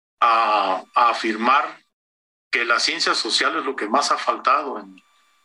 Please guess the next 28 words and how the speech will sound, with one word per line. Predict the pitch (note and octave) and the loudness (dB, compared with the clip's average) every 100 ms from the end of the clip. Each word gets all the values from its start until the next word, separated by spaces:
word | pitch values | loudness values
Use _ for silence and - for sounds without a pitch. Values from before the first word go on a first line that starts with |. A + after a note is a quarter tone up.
| _ - | _ -6
en | G#2 | -2
esta | C#3 - C#3 | -2 -2 -2
pandemia, | - G2 - C3 F#2+ | -2 -2 -4 -6 -8
¿no? | - C3 | -8 -4
Es | |
decir, | A#2 - B2 A#2+ - _ _ _ _ _ - | -2 -2 -2 -6 -12 _ _ _ _ _ -8
yo | G#2+ C#3 | -4 0
creo | C#3+ D3 C#3+ | 0 0 0
que | C#3 A#2 G#2 | 0 -2 0
la | G#2 | 0
ciencia | - B2 C#3+ | 0 0 -2
social | - G2+ A#2 B2 B2 | -4 -2 0 0 0
sería | - G2+ A#2 | 0 0 -2
muy | A2+ A#2+ A2+ | -2 -4 -4
útil, | A#2+ - C#3 D3 _ _ _ _ _ _ _ | -6 -6 -10 -10 _ _ _ _ _ _ _
eh, | - - C3+ - B2+ - - | -8 -6 -8 -12 -16 -18 -6
si | - - | -2 0
se, | A#2+ G#2+ G2 F2 - - | 0 0 -2 -4 -8 -4
si | - A#2+ | 0 2
se | - - | 2 -2
convocara | B2 A2+ G#2+ C3+ D3 | -2 -2 0 2 2
a | D3 | 0
los | - | -2
especialistas | A2+ - G#2 - - D3+ - B2 A2 | -6 -2 0 0 -2 -4 -4 -4 -4
en | G#2 | -6
este | B2+ - | -6 -6
tipo | - B2 - A#2 | -6 -8 -4 -2
de, | F2+ E2 - | -2 -4 -6